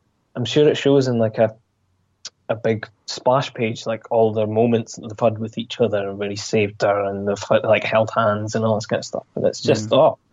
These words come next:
Speaker 1: so emotional. Like, looking at the artwork in general, just having <laughs> flicked it to that page as well, you know. But,
Speaker 2: <laughs> You
Speaker 1: uh,
Speaker 2: just happened to flick it to that most
Speaker 1: Yeah,
Speaker 2: emotional,
Speaker 1: exactly.
Speaker 2: uh, emotional peak in the story. <laughs>
Speaker 1: Exactly. I'm sure some, somebody rigged that, I'm telling you. <laughs>
Speaker 2: No doubt,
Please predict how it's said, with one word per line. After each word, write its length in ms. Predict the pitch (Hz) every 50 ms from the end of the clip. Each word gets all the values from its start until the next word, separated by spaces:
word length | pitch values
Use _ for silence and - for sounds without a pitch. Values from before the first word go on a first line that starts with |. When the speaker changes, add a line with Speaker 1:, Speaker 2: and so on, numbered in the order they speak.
| _ _ _ _ _ _
Speaker 1:
so 180 | - - - 165
emotional. 540 | 117 110 120 156 175 - 139 120 - 104 110
Like, 200 | 113 117 120 -
looking 320 | 117 127 127 127 147 117
at 200 | 117 - - -
the 80 | 151 117
artwork 480 | 110 113 139 - - 113 - - - 127
in 140 | 113 107
general, 400 | 101 117 117 120 117 113 107 104
just 280 | - - - 113 - -
having 240 | - 120 120 120 117
<laughs> 20 | 117
flicked 360 | - - 196 170 - - -
it 140 | - 240 233
to 80 | 240 113
that 160 | 113 120 - -
page 300 | - 123 139 135 120 120
as 80 | 117 120
well, 280 | 160 175 147 127 120 139
you 80 | 175 139
know. 160 | 147 139 139 - _ _ _ _ _ _ - - - - 156 - -
But, 180 | - 113 - -
Speaker 2:
<laughs> 140 | - 113 113
You 120 | 113 110
Speaker 1:
uh, 20 |
Speaker 2:
just 180 | 110 110 110 -
happened 260 | 135 127 - - 131 135
to 40 |
flick 220 | - - 131 123 117
it 100 | 113 107 -
to 80 | -
that 200 | 107 104 92 - - - - - - - -
most 200 | 117 113 - -
Speaker 1:
Yeah, 140 | 190 202 170 135
Speaker 2:
emotional, 160 | 117 120 - -
Speaker 1:
exactly. 540 | 120 - 202 202 123 117 110 110 104 110
Speaker 2:
uh, 180 | 110 110 101 101
emotional 420 | 113 127 113 110 - - - 113 110
peak 380 | - - 117 113 113 - -
in 120 | 123 117 113
the 80 | 107 -
story. 640 | - - - 127 - - - - - 127 - _ - _
<laughs> 40 | _ - - _ _ _ _ -
Speaker 1:
Exactly. 400 | 156 143 156 170 139 139 123 117
I'm 100 | 131 151
sure 180 | 160 - 202 185
some, 240 | - - 151 139 123 _ _ 247 233 - _ _ _ _ _ _ _ _ _ _ _
somebody 340 | - - 202 190 175 160 139
rigged 320 | 123 131 135 127 - - -
that, 180 | 165 101 - -
I'm 120 | - 226 -
telling 320 | - 147 143 131 135 - -
you. 640 | - 165 - - 202 - - - 240 220 160 139 -
<laughs> 0 |
Speaker 2:
No 300 | - - 131 123 123 117
doubt, 340 | - - 98 - - -